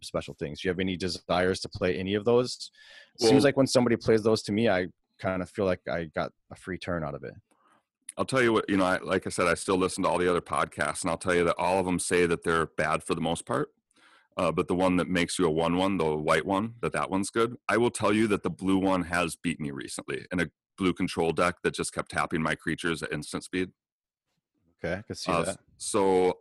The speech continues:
Speaker 2: but I also see the blue one passed, and I'm assuming it's not good. I'll ju-, it's just that I <laughs> happened to lose to it once. But yeah, the consensus out there is that these things are not good, except for the white one because it makes you creatures.
Speaker 1: How about the Edifice of Authority, the one that taps, um,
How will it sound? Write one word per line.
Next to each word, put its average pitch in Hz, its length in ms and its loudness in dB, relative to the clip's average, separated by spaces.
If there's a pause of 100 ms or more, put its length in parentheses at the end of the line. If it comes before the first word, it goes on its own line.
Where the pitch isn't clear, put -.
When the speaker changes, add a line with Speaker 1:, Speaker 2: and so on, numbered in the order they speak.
Speaker 2:
but 101 140 0
I 95 80 4
also 95 200 0
see - 120 -4
the 90 80 -2
blue 90 160 0
one 85 140 2
passed, 85 440 -4
and 78 80 -2
I'm 78 120 -2
assuming 78 340 -4
it's - 160 -8
not 67 200 -6
good. 60 200 -10 (140)
I'll 78 120 -4
ju-, 76 180 -8
it's 82 180 -10
just - 180 -8
that 78 100 -4
I 71 60 -6
<laughs> - 20 -8
happened 76 360 -2
to 131 60 2
lose 104 300 2
to 90 100 0
it 78 60 -4
once. 80 220 -6
But 107 140 -2
yeah, 101 140 2
the 101 160 0
consensus 147 580 0
out 127 180 2
there 123 140 2
is 104 120 0
that 101 160 -2
these 107 180 0
things 98 180 -2
are 90 60 0
not 98 280 0
good, 87 300 2 (520)
except 98 300 -4
for 95 120 0
the 87 120 0
white 82 260 0
one 82 200 -4
because 80 260 -8
it 82 100 -4 (140)
makes 87 320 -4
you 69 80 -12
creatures. - 560 -14 (300)
Speaker 1:
How 117 120 2
about 107 360 4
the 101 260 -2
Edifice 95 380 -4
of 90 80 -14
Authority, 80 400 -6
the 78 100 -8
one 85 120 -4
that 78 160 -6
taps, - 520 -4 (560)
um, 76 420 -10